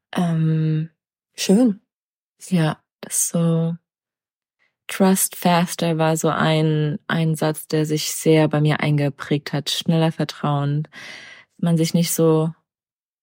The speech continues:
Speaker 1: manchmal so viel Gedanken über die Zukunft macht und man es weiß, man loslässt und denkt, es wird sich schon alles ergeben.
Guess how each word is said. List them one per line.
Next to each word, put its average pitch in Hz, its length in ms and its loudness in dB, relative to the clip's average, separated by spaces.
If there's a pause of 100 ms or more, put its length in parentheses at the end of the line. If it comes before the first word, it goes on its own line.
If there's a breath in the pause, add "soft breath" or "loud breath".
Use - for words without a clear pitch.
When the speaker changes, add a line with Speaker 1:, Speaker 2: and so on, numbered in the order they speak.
(1200 soft breath)
Speaker 1:
manchmal 185 420 2
so 170 120 -4
viel 190 300 2
Gedanken 175 520 2
über 165 120 -4
die 160 120 -2
Zukunft - 460 -2
macht 185 180 -2
und 180 40 0
man 170 120 -2
es - 200 -4
weiß, 160 600 0
man 160 140 -2
loslässt 170 520 -2
und 170 100 -2
denkt, 160 140 -2
es - 120 -10
wird 175 100 -2
sich 175 160 -6
schon 170 160 -2
alles 156 200 -2
ergeben. 180 760 0